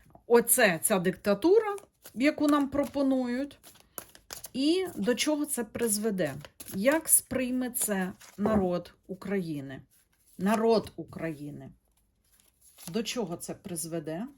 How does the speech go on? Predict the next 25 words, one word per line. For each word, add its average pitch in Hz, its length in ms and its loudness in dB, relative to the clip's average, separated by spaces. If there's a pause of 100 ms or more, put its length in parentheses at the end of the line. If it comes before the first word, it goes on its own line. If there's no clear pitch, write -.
Ну, 233 340 -4
от, 190 140 -4
бачите, 202 500 -4 (400)
сонце 254 480 0
сяйний, 339 680 2 (380)
а - 140 -6
стане 262 400 2
во 214 140 0
главі. 190 640 2
І 190 100 -6
дивіться, 190 460 -2
тут 214 340 -8
і 196 100 -4
туз, 302 540 2 (180)
тут 185 400 -6
і, 170 360 -2 (520)
е, 156 340 -8
жезл, 277 720 2
а 220 120 -2
саме 277 300 0
для 240 140 0
України 240 680 -4
що? - 420 -14 (1200)
І 208 120 -4
з-, 190 100 -8